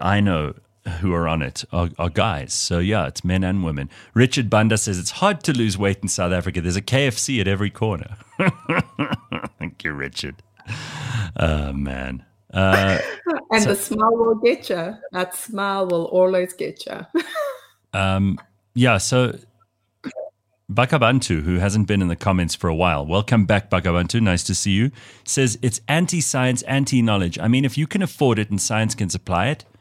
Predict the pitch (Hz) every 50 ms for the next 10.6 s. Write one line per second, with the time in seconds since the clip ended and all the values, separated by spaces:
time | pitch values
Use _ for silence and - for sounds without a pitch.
0 | _ _ _ _ _ _ _ - 226 294 330 - 113 - - - - _ _ _
1 | _ _ _ _ _ - 165 196 214 180 - 247 277 311 294 214 - - - -
2 | 147 160 - - 185 185 185 196 208 - - - 107 80 76 78 78 92 85 -
3 | - 107 117 123 120 120 - - 151 156 143 127 107 - - - 143 135 - -
4 | - 190 190 185 185 180 175 170 175 175 175 165 160 160 127 139 170 180 156 110
5 | 80 78 76 73 73 78 78 73 - - - 76 78 104 - - - - - -
6 | - - - - - 104 110 113 113 - 123 113 110 - - - 113 123 147 170
7 | 180 170 - 156 160 151 135 139 143 120 90 85 - - 107 101 - 104 98 104
8 | - 127 120 120 123 123 123 127 127 123 123 - - 131 120 123 120 120 120 120
9 | 117 113 110 107 - - - - - _ _ _ _ _ _ _ _ _ _ _
10 | _ _ 87 98 113 113 82 71 73 80 82